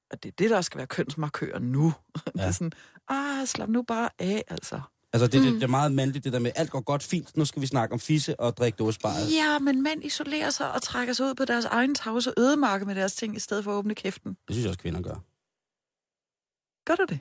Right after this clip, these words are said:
Speaker 2: Ja, det synes jeg.
Speaker 1: Okay.
Speaker 2: Det synes jeg fandme også nogle gange, hvor jeg har nogle veninder, hvor jeg virkelig skal losse til dem, før de siger, "Ej, okay, den, den er faktisk lidt skæv. Godt.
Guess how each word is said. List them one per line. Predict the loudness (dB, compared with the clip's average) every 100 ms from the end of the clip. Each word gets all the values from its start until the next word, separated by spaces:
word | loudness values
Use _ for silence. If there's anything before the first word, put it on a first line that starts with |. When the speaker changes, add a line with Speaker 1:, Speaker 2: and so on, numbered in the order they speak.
| 2
Speaker 2:
Ja, | 4 4
det |
synes | 2 -4
jeg. | -4 -4
Speaker 1:
Okay. | -2 -4
Speaker 2:
Det | _
synes | -2 0
jeg | 2
fandme | 2 2
også | 0 -2
nogle | -2
gange, | 0
hvor | 0
jeg | 2
har | 2
nogle | 0
veninder, | 0 0 0
hvor | -2
jeg | 0
virkelig | 0 0 -4
skal | -4
losse | -4 -4
til | -4
dem, | -6
før | -4 -4
de | -2
siger, | -2
"Ej, | -2 -4
okay, | -2 -4 0
den, | -2 -2 -2
den | 0
er | 0
faktisk | -2 -4
lidt | -4
skæv. | -6 -6 -8 -14 _
Godt. | -2 -2